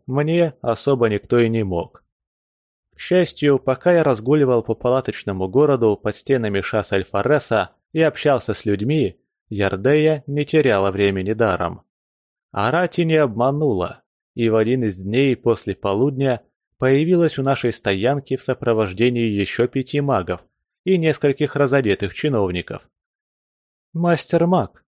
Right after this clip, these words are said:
она кивнула мне, "вашу просьбу о встрече с гильдией рассмотрели и готовы удовлетворить. Пожалуйста, следуйте за нами".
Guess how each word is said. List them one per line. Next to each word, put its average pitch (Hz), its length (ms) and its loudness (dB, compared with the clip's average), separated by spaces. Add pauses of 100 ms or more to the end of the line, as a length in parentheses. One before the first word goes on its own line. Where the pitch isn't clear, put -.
(280)
она 110 260 -2
кивнула 110 520 0
мне, 95 360 -2 (680)
"вашу 180 400 2
просьбу 160 500 2
о 156 60 4
встрече 147 440 -2
с 131 80 -2
гильдией 143 480 0
рассмотрели 139 840 0 (320)
и 170 160 4
готовы 160 420 4
удовлетворить. 151 880 2 (360)
Пожалуйста, 156 680 2
следуйте 139 520 0
за 143 160 2
нами". 101 440 -4